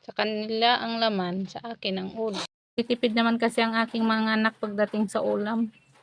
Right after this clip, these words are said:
Lalo na kung alam nilang wala kaming ulam. Kaunti lang ang aking kanin dyan dahil sigurado hindi nila mauubos ang kanilang kanin na naman.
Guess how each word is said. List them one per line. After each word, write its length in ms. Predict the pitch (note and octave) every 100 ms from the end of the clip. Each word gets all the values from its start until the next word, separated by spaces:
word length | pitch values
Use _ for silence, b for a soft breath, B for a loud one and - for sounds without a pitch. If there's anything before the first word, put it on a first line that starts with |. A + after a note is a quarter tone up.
| _ -
Lalo 320 | G#3 A3 A3+
na 80 | A#3
kung 240 | A#3 A#3+
alam 240 | G#3 G#3+ G#3+
nilang 240 | G#3 G#3
wala 240 | G#3 G#3
kaming 320 | G3+ G#3 G3+ -
ulam. 400 | G3+ G3+ G#3+ A3+ G3 - - _ _ _ _ _ _ _ _ _ _ _ -
Kaunti 320 | G#3+ A3 A#3
lang 160 | A3+ A#3
ang 180 | A3+ A3+ A3
aking 240 | A3+ A3+
kanin 400 | A3+ A3 A3 A3
dyan 240 | A3 A#3+ A3
dahil 320 | G#3+ G#3 G3+
sigurado 480 | G#3 - G#3+ G3+ A3+
hindi 240 | G#3+ G#3
nila 240 | G3+ G3
mauubos 560 | G3 G3 G#3 G3+ G3 G3+
ang 80 | G3
kanilang 480 | G3+ G3 G3 G3 G3+
kanin 320 | G3 G3 G3
na 160 | G3
naman. 240 | F#3+ G3